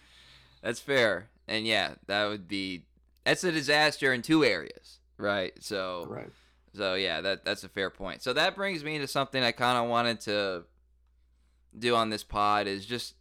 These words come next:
Speaker 1: have some fun a little bit with I picked out ten players with ten stats from Baseball Reference. They have their twenty twenty-three projections on there.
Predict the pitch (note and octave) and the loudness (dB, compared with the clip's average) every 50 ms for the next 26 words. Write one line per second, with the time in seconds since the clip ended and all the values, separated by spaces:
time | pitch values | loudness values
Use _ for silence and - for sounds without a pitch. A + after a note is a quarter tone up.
0 | _ _ - B2+ C#3+ D#3 - - D#3 C3+ - D#3 D3+ C#3+ C3+ B2 A#2+ A#2 A#2+ A#2+ | _ _ -4 0 0 0 0 -2 -8 -8 -4 -2 0 0 0 0 0 0 0 0
1 | A#2 A2 G2+ A#2 A#2 A2+ G#2 F#2+ G#2+ A2 A2 G#2 - _ _ _ _ _ _ _ | 0 -2 0 0 0 0 0 0 -2 -2 -2 -2 -4 _ _ _ _ _ _ _
2 | _ _ - - A2 - B2+ A#2+ A#2 - A#2+ A2+ A2+ G#2+ - - D3+ D3+ C#3 - | _ _ -12 -12 -6 -2 0 0 0 2 2 2 2 2 0 -2 -2 -2 -2 0
3 | D3+ C#3+ C#3+ D3 C#3+ C#3 C#3 C#3 C3+ - - - - - _ _ _ _ _ _ | 2 4 4 6 6 4 4 2 0 -2 -8 -14 -16 -20 _ _ _ _ _ _
4 | _ _ _ _ _ _ _ _ _ _ _ _ _ _ - E2 F2 - - C3+ | _ _ _ _ _ _ _ _ _ _ _ _ _ _ -12 -12 -12 -6 -2 -2
5 | C3+ C#3+ D3 C3+ - - C3 B2 B2+ B2 B2 - - - - - - - _ _ | 0 0 0 -2 0 4 6 6 6 6 4 2 -4 -12 -12 -12 -14 -16 _ _
6 | _ _ _ _ _ _ _ _ _ _ _ - G#2+ G#2+ G#2+ G#2+ G#2 G#2+ F#2+ A#2 | _ _ _ _ _ _ _ _ _ _ _ 0 0 2 2 0 -2 -2 0 2
7 | B2 B2+ - - B2 A#2+ A#2 A#2 A#2+ A#2 - - A#2+ A2+ A2 - - G#2 G#2 G#2+ | 2 2 2 2 2 2 4 4 2 2 2 0 -2 -2 -2 -2 -2 -2 0 2
8 | G#2+ G#2+ G#2+ G2 G#2 G#2 G#2 G#2 G#2 G#2 G2+ - - - A#2 A2+ A2 G#2 - A#2 | 2 2 2 2 2 2 2 4 4 2 0 -2 -2 -2 -2 -2 -2 -2 -4 -4
9 | A2 A2 G#2 F#2+ - G#2+ G#2+ G#2+ G#2 - G#2+ G2+ F2+ A2+ G#2 G#2 - - G#2+ G2+ | -2 -2 -4 -6 -6 -4 -2 -2 -4 -4 -6 -4 0 2 0 0 0 -4 -6 -6
10 | F#2+ G2+ G2 G2 G2 F#2+ G2 F#2+ F#2+ F#2+ F#2+ G2 - | -4 -2 0 0 0 -2 -2 -2 -2 0 -2 -2 -4